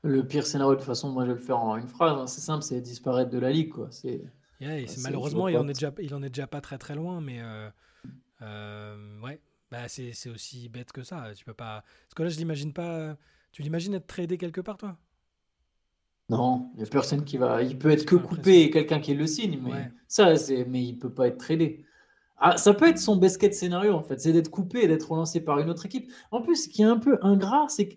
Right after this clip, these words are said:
Speaker 1: si les Hornets sont bons, alors, peut-être le meilleur scénario pour lui, c'est ça, c'est que les Hornets, en fait, sont pas si nuls.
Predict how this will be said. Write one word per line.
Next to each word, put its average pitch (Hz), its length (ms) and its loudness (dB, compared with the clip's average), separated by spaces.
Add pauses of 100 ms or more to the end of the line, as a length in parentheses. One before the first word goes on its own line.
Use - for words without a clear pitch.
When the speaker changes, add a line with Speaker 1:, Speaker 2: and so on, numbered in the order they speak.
(100)
Speaker 1:
si - 220 -2
les 285 80 6
Hornets 233 320 4 (880)
sont 226 240 2
bons, 170 420 2 (720)
alors, 156 300 2 (400)
peut-être 254 160 4
le 214 60 6
meilleur 226 340 6 (160)
scénario 220 420 4
pour 247 140 2
lui, 247 100 2
c'est 220 140 0
ça, 190 180 0
c'est 156 160 -4
que - 80 -10
les 170 80 8
Hornets, 214 320 2
en 180 80 2
fait, 247 160 0
sont 165 220 -4
pas 202 160 2
si 220 200 0
nuls. 185 380 2